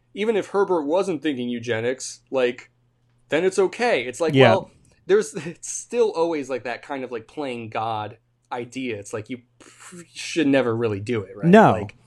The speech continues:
Speaker 2: No,
Speaker 1: it's
Speaker 2: I
Speaker 1: kinda like
Speaker 2: mean,
Speaker 1: the chair dogs. Like,
Speaker 2: it
Speaker 1: Herbert
Speaker 2: is.
Speaker 1: is like, "Well, what if
Speaker 2: <laughs>
Speaker 1: people were chair dogs?" You know? Like,
Speaker 2: Yeah.
Speaker 1: it's not good, I don't think.
Speaker 2: I don't think
Speaker 1: And
Speaker 2: so
Speaker 1: I'm not
Speaker 2: either.
Speaker 1: sure if Herbert thinks it's good, but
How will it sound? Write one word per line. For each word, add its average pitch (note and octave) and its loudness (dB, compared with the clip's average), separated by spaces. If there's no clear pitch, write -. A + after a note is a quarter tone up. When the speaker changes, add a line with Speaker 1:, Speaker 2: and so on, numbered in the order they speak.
Speaker 2:
No, C#3+ 2
Speaker 1:
it's A#2 6
Speaker 2:
I - 2
Speaker 1:
kinda A3+ 8
like D3 8
Speaker 2:
mean, C#3 -2
Speaker 1:
the C#3+ 2
chair A3 2
dogs. A2 -8
Like, B2 0
Speaker 2:
it - -18
Speaker 1:
Herbert E3 6
Speaker 2:
is. E3+ 12
Speaker 1:
is - 6
like, A#3+ 10
"Well, F4 6
what A#4 10
if A#4+ 4
Speaker 2:
<laughs> G#3+ 2
Speaker 1:
people - 0
were G#3+ 4
chair A3+ 2
dogs?" G#2+ -6
You D3 -2
know? D#3+ -2
Like, C3+ -4
Speaker 2:
Yeah. B2 2
Speaker 1:
it's - -12
not A#3 -2
good, D3 -2
I C#3+ -4
don't D3+ -4
think. - -10
Speaker 2:
I F#3 8
don't A3+ 8
think G3+ 6
Speaker 1:
And F#3 0
Speaker 2:
so E3+ 8
Speaker 1:
I'm D3+ 10
not C#3+ 8
Speaker 2:
either. C3 6
Speaker 1:
sure B2 0
if C#3+ -10
Herbert G3+ -10
thinks - -6
it's C3 -10
good, A2 -6
but D#3 -4